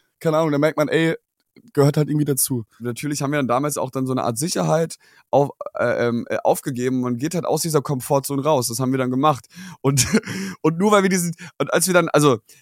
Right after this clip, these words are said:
Speaker 2: der Moment, als wir, äh, äh, quasi gesagt haben, wir hören mit Lochis auf und diesen Cut dann auch gemacht haben, das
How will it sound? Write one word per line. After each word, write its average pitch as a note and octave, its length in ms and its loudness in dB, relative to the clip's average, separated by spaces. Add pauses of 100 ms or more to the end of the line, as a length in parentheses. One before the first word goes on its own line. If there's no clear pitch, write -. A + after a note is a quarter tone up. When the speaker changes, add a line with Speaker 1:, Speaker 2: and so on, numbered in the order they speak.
Speaker 2:
der D#3 80 6
Moment, G3 420 4
als D#3 200 0
wir, D#3 260 4
äh, C3+ 460 2
äh, C3 60 -2
quasi D3 580 -2
gesagt D3+ 340 0
haben, D3 120 -2
wir C#3+ 60 2
hören D3 80 2
mit C#3+ 120 -4
Lochis C3+ 280 -4
auf E3+ 280 0
und D3 100 -4
diesen C3 240 -4
Cut - 220 -8
dann C#3+ 100 -2
auch C3 120 -4
gemacht C#3 380 -4
haben, C#3+ 300 -2 (240)
das - 340 -2